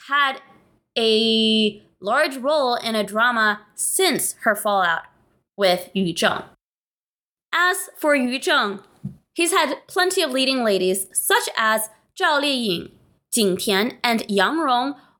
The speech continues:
all who are still very familiar to audiences today. Yuan Shanshan was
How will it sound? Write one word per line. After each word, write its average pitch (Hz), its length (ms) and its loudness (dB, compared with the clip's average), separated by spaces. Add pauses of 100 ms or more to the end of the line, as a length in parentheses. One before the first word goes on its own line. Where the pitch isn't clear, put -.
all 339 420 0
who 311 140 -2
are 302 120 2
still 403 360 -2
very 285 400 0
familiar 254 560 0
to - 220 -10
audiences 196 560 0
today. 156 400 -2 (1700)
Yuan 254 260 0
Shanshan 370 640 0
was 277 480 2